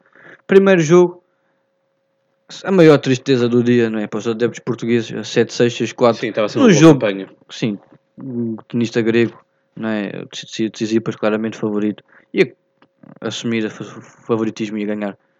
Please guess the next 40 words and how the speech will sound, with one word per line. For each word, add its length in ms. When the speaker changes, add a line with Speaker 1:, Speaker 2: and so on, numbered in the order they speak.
Speaker 1:
com 80
alguma 260
facilidade 600
o 40
nosso 220
tenista 280
português. 420
Já 140
tinha 180
feito, 640
a 40
sua 180
carreira 260
já 40
estava 240
feita 280
neste 140
torneio, 320
não 80
é? 60
Ninguém 240
Speaker 2:
Eu 60
Speaker 1:
estava 180
à 40
Speaker 2:
acho 120
que 60
a 20
Speaker 1:
espera. 180
Speaker 2:
sexta-feira 640
é 240
a 40
sexta-feira 460
negra, 460
claramente. 640
Ah, 260
porque 220
este 100
quadro 240
de 60
resultados 640